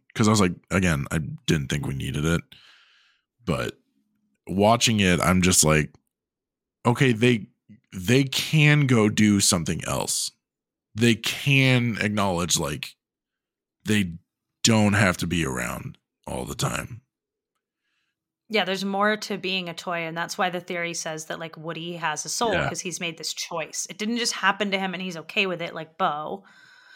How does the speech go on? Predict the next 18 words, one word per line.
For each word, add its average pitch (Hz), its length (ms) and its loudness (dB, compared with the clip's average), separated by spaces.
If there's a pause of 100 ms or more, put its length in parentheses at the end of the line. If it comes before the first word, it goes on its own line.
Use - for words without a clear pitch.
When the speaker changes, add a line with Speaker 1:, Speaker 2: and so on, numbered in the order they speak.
(220)
Speaker 2:
uh, 156 460 2 (240)
or, 165 640 0 (540)
or 170 180 -2
it, 160 200 -10
it 185 140 -2
j-, 202 60 -4
happened 185 440 0
to 175 40 -8
him 175 180 -8
and 165 80 -10
he's 160 140 -10
not 196 200 4
okay 175 260 -4
with 165 160 -10
it, 165 160 -8
like 156 160 -10
Gabby 147 260 -8
Gabby. 165 680 -4